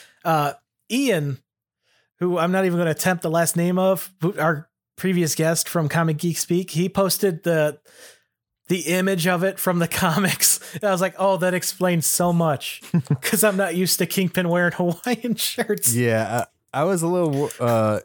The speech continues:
Speaker 2: <laughs> confused by that, but I also, uh, I think it was my wife was saying something about, um, uh, why he's, like, c-,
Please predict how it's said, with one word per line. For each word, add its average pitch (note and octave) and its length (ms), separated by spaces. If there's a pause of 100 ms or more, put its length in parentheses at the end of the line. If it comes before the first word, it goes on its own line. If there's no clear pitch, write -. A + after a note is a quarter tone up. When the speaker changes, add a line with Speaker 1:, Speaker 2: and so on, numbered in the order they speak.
(320)
Speaker 2:
<laughs> - 400
confused B2+ 420
by A2+ 160
that, G#2+ 540
but A2+ 340
I B2 140
also, D3 760 (480)
uh, A#2 180 (160)
I A2 80
think F#3+ 200
it G#3+ 60
was D#3+ 120
my B2 140
wife G#2+ 400
was A2 140
saying A2+ 320
something A2 340
about, G2 540
um, F#2 580 (1500)
uh, G#2+ 240
why A2+ 360
he's, B2+ 480
like, G#2+ 300 (680)
c-, E3 80